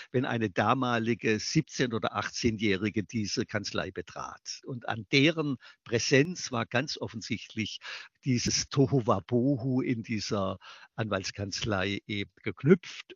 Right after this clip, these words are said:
Und, äh, deshalb hat eben Herr Bender, Psychologe, der er ja war, versuchte, dem Rechtsanwalt Adam den Tipp zu geben, "Versuchen Sie doch mal, die Betreffende möglichst mal ein Stück weit aus diesem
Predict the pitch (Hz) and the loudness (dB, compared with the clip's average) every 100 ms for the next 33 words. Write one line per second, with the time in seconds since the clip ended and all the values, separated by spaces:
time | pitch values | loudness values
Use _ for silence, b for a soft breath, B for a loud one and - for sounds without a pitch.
0 | - 139 135 123 - - 120 131 120 123 | 0 2 2 -4 -6 0 0 2 2 2
1 | 113 117 120 107 110 101 90 113 156 160 | 4 0 0 -2 -2 -4 0 0 0 0
2 | 147 147 B B B B _ - 120 110 | 2 0 B B B B _ -8 -4 -2
3 | 107 131 131 117 110 104 101 92 98 104 | 0 0 0 2 2 0 -4 -6 -4 0
4 | 131 147 B B B B - 147 - 143 | 0 0 B B B B -8 -4 0 0
5 | 165 - - 151 135 127 - - 117 107 | -2 -6 -2 4 4 2 -6 -8 -6 -6
6 | 92 127 - - 113 113 113 113 123 131 | -8 -6 -6 -6 -6 -6 -6 -4 -2 2
7 | 127 131 131 - 123 107 151 - - 131 | 2 0 -4 -4 -4 0 0 0 -2 2
8 | 143 123 127 151 151 165 147 131 135 123 | 4 4 0 0 -2 -4 -4 -4 0 0
9 | 104 - 107 117 110 - 127 123 117 113 | 0 -2 -2 -2 -2 -4 -2 4 6 6
10 | B B 120 127 139 143 - 127 120 117 | B B 0 2 2 -2 0 0 0 -2
11 | - 143 - 139 123 131 113 - 123 127 | -2 -2 -2 0 0 0 -2 -2 -2 -4